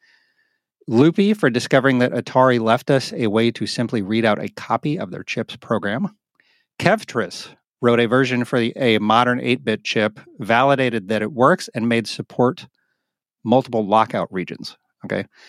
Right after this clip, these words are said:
Bunny Boy made new card shells, and the lockout chip clone was used in the N E S Power Pack. So that's, that's, um, Retro U S B's, uh, version of the, uh, the EverDrive,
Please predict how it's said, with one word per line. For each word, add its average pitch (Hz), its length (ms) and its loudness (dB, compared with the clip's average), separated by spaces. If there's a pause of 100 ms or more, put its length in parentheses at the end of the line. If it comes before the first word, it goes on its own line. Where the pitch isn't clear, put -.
(480)
Bunny 190 220 2
Boy 143 320 4
made 110 280 0
new 117 120 -2
card 156 280 0
shells, 143 320 2
and 127 160 -4
the 117 60 -2
lockout 123 380 0
chip - 260 -4
clone 139 340 2
was 113 200 -2
used 117 260 -2
in 123 140 -4
the 110 220 -2
N 127 100 0
E 120 80 2
S 110 180 -2
Power 135 340 2
Pack. - 460 -6 (120)
So - 120 -8
that's, 110 240 -2 (380)
that's, 120 280 0
um, 95 460 -4 (640)
Retro 127 240 4
U 117 180 4
S 107 80 0
B's, 104 380 -2 (100)
uh, 98 220 0
version 92 320 0
of 92 100 -2
the, 85 200 -2
uh, 80 200 -4
the 98 120 -4
EverDrive, 92 500 0